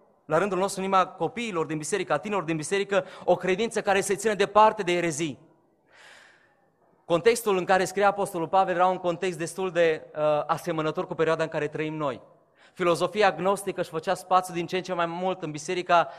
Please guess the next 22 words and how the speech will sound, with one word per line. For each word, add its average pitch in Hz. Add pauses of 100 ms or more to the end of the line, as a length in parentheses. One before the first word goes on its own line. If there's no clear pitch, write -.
din 156
Efes, 175
în 143
biserica 170
din 160
Listra, 170
în 156
bisericile 180
din 170
prejur. 170 (440)
Și -
Apostolul 202
Pavel 208
sesizează 196
pericolul 180
acesta 170
și 185
avertizează 190
în 165
privința 160
aceasta. 139 (1000)
Uh, 151